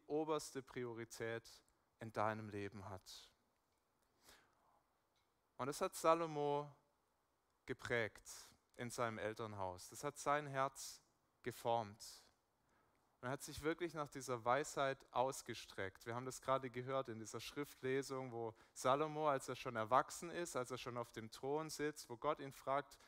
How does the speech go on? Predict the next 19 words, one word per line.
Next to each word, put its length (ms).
„Was 260
begehrst 600
du, 160
was 260
wünschst 320
du 80
dir?“ 240
Und 200
er 100
denkt 320
an 160
die 100
Lektion 540
seines 320
Vaters. 520
Was 220
ist 180
das 140
Wichtigste? 680